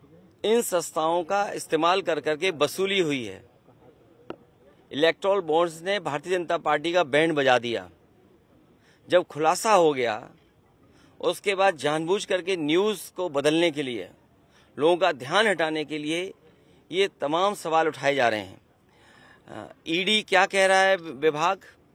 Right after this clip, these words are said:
और अभी उनका पक्ष भी अपनी बात कहेगा। सुनने में तो ये भी आ रहा है कि जिस कंपनी ने आरोप लगाया है, जो स्कैंडल है, उसने भी भारतीय जनता पार्टी को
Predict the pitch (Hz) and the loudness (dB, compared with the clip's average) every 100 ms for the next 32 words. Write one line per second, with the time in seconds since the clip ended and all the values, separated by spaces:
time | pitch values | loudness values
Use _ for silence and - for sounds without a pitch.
0 | _ _ _ _ _ _ _ _ - 175 | _ _ _ _ _ _ _ _ -2 2
1 | 214 190 175 202 196 202 240 226 190 - | 6 6 4 0 0 0 0 4 2 2
2 | 180 175 151 160 139 135 - 113 101 87 | 0 -2 0 0 2 2 -2 -4 -4 -10
3 | - _ _ _ _ _ _ _ _ _ | -18 _ _ _ _ _ _ _ _ _
4 | _ - 190 196 208 214 214 196 190 220 | _ -10 -4 -2 0 0 -2 2 2 4
5 | 196 160 151 147 160 196 _ _ _ _ | 4 4 2 0 -4 -10 _ _ _ _
6 | _ _ _ _ _ _ - 170 - 226 | _ _ _ _ _ _ -12 -12 -4 -4
7 | 226 - 190 180 185 208 226 202 165 180 | -4 -2 0 0 -2 -2 0 4 4 6
8 | 220 208 175 160 156 131 98 - _ _ | 6 4 4 6 6 4 -4 -10 _ _
9 | _ _ _ - 139 - - 180 196 185 | _ _ _ -8 -6 -4 0 2 4 2
10 | 123 104 _ _ _ _ _ _ - 202 | 0 -10 _ _ _ _ _ _ -2 -2
11 | - 233 240 226 175 175 208 202 165 196 | 2 2 4 2 2 0 -2 -4 -2 -4
12 | 165 160 160 160 180 - 196 220 226 | -2 0 0 0 -6 -4 2 6 4